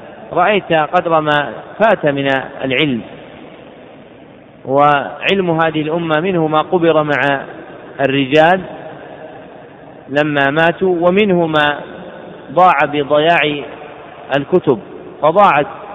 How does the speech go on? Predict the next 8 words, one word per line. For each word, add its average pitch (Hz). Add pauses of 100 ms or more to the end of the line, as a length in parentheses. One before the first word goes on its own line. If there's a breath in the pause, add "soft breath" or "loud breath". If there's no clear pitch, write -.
(140)
كتب 180
كثيرة 151 (1300)
إما 151 (500)
بإهمال 156
أهلها 180 (140)
أو 165
بالعواد 156
التي 143